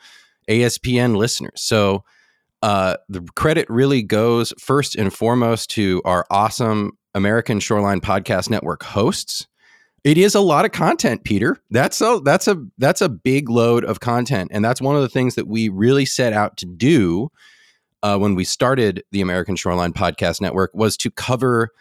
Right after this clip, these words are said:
really cover the full spectrum of the blue economy space. We didn't wanna leave, uh, you know, just focus, for example, on coastal management. We, we felt, Peter, that that was too narrow, that, that the interconnectedness of the, of the coastal space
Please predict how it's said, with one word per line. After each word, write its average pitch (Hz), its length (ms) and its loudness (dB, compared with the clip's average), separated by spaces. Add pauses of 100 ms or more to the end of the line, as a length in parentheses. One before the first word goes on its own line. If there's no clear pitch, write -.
(320)
really 127 600 2
cover 135 280 0
the 113 120 0
full 113 280 0
spectrum 98 680 -2
of 104 260 0
the 95 80 -6
blue 98 240 0
economy 110 420 0
space. - 460 -2
We 107 100 -2
didn't 120 300 -2
wanna 110 240 0
leave, 101 580 -2 (520)
uh, 98 180 0
you 107 80 -2
know, 101 100 2
just 135 340 0
focus, 113 360 0
for 113 160 -2
example, 98 320 -2
on 92 100 0
coastal 90 320 -4
management. 85 460 -6
We, 117 220 -2
we 135 120 -2
felt, - 300 -2
Peter, 131 240 2
that 98 140 -4
that 120 180 -2
was 87 160 -6
too 151 380 -2
narrow, 120 540 0
that, 90 180 -2 (400)
that 110 160 0
the - 160 -4
interconnectedness 123 1000 0
of 82 140 -6
the, 85 200 -2
of 85 120 -8
the 87 100 -4
coastal 143 400 -2
space - 560 -6